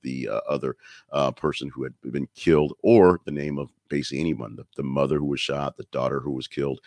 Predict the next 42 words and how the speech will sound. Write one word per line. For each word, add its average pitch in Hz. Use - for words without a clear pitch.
and 69
the -
cameraman 65
at -
the -
time. -
Uh, 76
basically, 101
essentially 87
about 73
ten, 92
fifteen -
minutes -
after 76
we 76
finished 69
the 62
report, 78
uh, 71
they 73
started 67
releasing 69
the 60
names. 50
The, 57
the 67
family 90
released 67
the 67
name 64
first, 64
and 65
then 60
he 60
started 57
reporting 65
the 60
name 60
in 65
the 64
news 69
reports. -